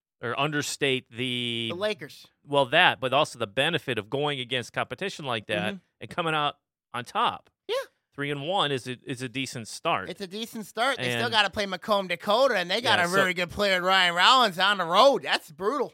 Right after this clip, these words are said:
Speaker 1: Yeah, so if they manage to pull that one off, watch out
Speaker 2: It's
Speaker 1: for the
Speaker 2: a big if.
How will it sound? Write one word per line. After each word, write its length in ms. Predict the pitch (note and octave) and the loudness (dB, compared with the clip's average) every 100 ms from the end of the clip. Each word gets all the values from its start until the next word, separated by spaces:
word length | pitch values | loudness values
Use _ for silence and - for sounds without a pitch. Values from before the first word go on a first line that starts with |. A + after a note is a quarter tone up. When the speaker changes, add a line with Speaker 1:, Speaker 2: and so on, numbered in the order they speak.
| _ | _
Speaker 1:
Yeah, 300 | C#3+ D3 G#2+ | -4 -2 -4
so 460 | - E3+ D3 D3 C#3+ | -4 4 6 6 2
if 220 | C#3 D3+ | -2 -4
they 220 | - C4+ B3 | 0 0 2
manage 400 | E3+ G3+ G3 - | 0 0 -2 -8
to 80 | |
pull 240 | C3+ D3+ C#3+ | -6 -2 0
that 220 | G#2+ A#2 | 0 0
one 140 | G#3 E4+ | -2 -6
off, 300 | F#4 G4+ _ _ _ _ _ _ _ _ _ _ _ _ _ | -6 -8 _ _ _ _ _ _ _ _ _ _ _ _ _
watch 220 | - - | -14 -6
out 100 | F4 | 2
Speaker 2:
It's 80 | A#3 | 2
Speaker 1:
for 80 | C#4+ | 4
the 100 | C4+ | 4
Speaker 2:
a 40 | |
big 240 | A3+ C#4 A3 | 4 2 2
if. 360 | A#3 D3+ - | -2 -2 -10